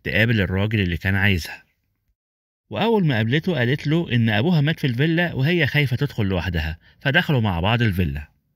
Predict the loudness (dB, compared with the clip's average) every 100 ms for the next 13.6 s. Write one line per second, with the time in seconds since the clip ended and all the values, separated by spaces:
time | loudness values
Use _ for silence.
0 | _ _ _ _ _ _ _ _ 0 2
1 | 2 2 2 2 2 0 -2 0 2 2
2 | 0 -2 -2 2 2 2 2 0 -2 -2
3 | -2 0 0 2 2 2 2 2 2 2
4 | 0 0 -4 -4 -2 2 2 0 -8 _
5 | _ _ _ _ _ _ _ -4 0 0
6 | 0 -2 0 2 2 2 0 -2 -2 0
7 | 0 0 0 -8 _ _ _ _ _ _
8 | _ _ _ _ -4 0 2 2 2 0
9 | 0 -2 -2 -6 -4 0 2 4 2 0
10 | -2 -2 -2 -2 -2 -2 -2 -4 _ _
11 | _ _ _ _ _ _ _ _ _ _
12 | -4 -2 -2 0 2 2 2 2 2 2
13 | 0 0 0 0 -2 -8